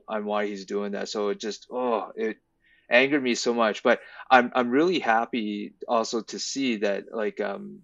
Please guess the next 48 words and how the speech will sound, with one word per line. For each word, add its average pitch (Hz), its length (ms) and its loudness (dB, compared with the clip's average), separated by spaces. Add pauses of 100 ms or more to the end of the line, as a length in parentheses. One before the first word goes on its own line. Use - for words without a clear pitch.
(100)
the, 107 180 -4
these, 101 380 -10
uh, 101 400 -4
Hollywood 110 420 -4
stars 107 400 -2
like, 101 300 -6
uh, 104 120 -6
Daniel 104 280 -6
Dae 101 180 -4
Kim 101 400 -6
and 98 140 -10 (320)
Daniel 104 280 -2
Wu 104 180 -4
come 104 260 -4
out 104 280 2
talking 104 360 -2
about, 101 480 0
you 104 160 -6
know, 98 240 -4 (420)
uh, 101 260 -2 (140)
really, 107 720 0
um, 101 400 -6 (100)
you 110 100 -4
know, 104 80 0
they 113 140 2
were 107 100 6
offering, 101 760 4
uh, 101 240 -4
some 104 200 -4
kind 104 200 0
of 98 80 -2
reward 101 500 2
to, - 280 -16
to, 98 260 -4 (180)
to 107 80 -4
find 110 300 2
the 104 60 0
guy. 101 180 2
I 104 60 4
don't 117 100 -4
know. 110 80 0
I'm 104 80 -2
not 104 120 -2
sure 113 240 2
if 101 80 -2
they 104 120 -2
found 120 360 0
the, 107 120 -2